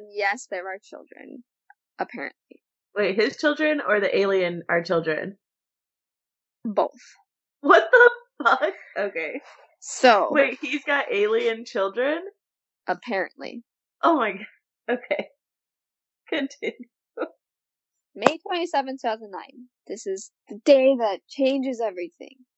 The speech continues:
Speaker 1: Actually, I don't know. So, a little girl jumped out from behind the grill as he was taking a picture and scared him. But you wanna know what the hell this looks like? You know,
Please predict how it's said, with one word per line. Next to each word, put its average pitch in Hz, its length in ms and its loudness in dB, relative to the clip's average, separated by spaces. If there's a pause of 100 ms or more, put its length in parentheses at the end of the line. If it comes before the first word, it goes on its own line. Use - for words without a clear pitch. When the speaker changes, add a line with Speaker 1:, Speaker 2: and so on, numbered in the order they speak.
(260)
Speaker 1:
Actually, - 260 -12
I - 60 -14
don't - 80 -16
know. - 200 -20 (600)
So, 220 560 6 (1080)
a 247 80 -2
little 240 320 -4
girl 208 640 -4 (120)
jumped 208 420 -12 (120)
out 156 200 -6 (100)
from 196 160 -14
behind 185 360 -10
the 180 80 -10
grill 180 300 -4 (100)
as 175 100 -12
he 180 100 -4
was 190 100 -6
taking 214 280 -16
a - 120 -18
picture - 360 -10 (120)
and - 220 -12
scared 190 360 -4
him. - 260 -12 (480)
But 180 160 4
you 208 180 2
wanna 285 300 -2
know 247 380 -2
what 196 240 -6
the - 80 -16 (140)
hell 220 240 -8
this 214 220 -10
looks 185 260 -8
like? 185 240 -6
You 302 140 -6
know, 294 160 -4